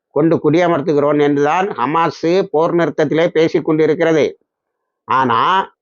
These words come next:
இப்ப வாங்கின அடியில சதர்ன் காசால இருந்து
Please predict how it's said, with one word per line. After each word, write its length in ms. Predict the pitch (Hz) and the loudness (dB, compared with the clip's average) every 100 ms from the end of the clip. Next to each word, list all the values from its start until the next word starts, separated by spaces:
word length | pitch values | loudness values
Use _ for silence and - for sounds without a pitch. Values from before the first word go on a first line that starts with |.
| _ _ - | _ _ -6
இப்ப 280 | - 175 151 | -4 -2 0
வாங்கின 480 | 127 160 190 190 160 | 0 2 2 0 0
அடியில 400 | 147 175 156 110 143 196 214 _ _ _ | 0 2 2 0 -2 -2 -4 _ _ _
சதர்ன் 420 | 147 151 180 202 | -4 0 2 2
காசால 560 | 165 160 156 160 160 151 | 0 -2 -2 -2 0 0
இருந்து 720 | 156 147 113 127 175 190 - | 0 0 0 0 2 0 -4